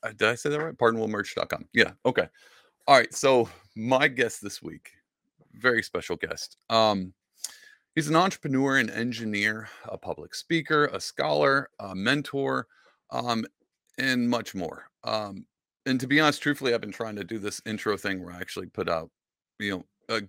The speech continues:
decent introduction, but this one I really struggled with. Um, and the reason I struggled with it is because his C V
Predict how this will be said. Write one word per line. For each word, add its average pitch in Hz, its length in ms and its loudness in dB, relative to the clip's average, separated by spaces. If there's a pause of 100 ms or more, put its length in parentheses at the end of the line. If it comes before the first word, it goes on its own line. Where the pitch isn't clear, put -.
(120)
decent 147 340 -4
introduction, - 640 -10
but - 160 -14
this 127 180 -2
one 113 80 -2
I 95 60 0
really 90 240 -2
struggled 80 440 -10
with. - 120 -20 (180)
Um, 92 260 -6 (520)
and 131 100 6
the 110 100 4
reason 160 280 4
I 120 40 4
struggled 117 360 0
with 98 160 -4
it 101 100 -8
is - 100 -12
because 107 320 -8
his - 160 -6
C 139 300 -4
V 117 320 -2